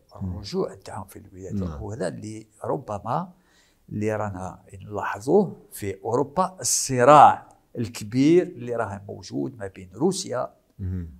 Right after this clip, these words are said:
Speaker 2: والولايات المتحدة، ناتج على رجوع ال-، يعني، لو، لو، لو كلان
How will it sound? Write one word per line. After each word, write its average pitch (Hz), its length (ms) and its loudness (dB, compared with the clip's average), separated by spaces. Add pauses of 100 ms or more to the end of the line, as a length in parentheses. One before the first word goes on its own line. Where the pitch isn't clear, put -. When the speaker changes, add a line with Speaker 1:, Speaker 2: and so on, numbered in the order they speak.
(120)
Speaker 2:
والولايات 107 1800 -4
المتحدة، 101 720 -10 (220)
ناتج 127 400 -10 (180)
على 101 340 -14 (180)
رجوع 143 680 4 (920)
ال-، 101 340 -2 (140)
يعني، 92 400 -8
لو، 90 180 -14
لو، 90 280 -16
لو 98 200 -10
كلان - 500 -2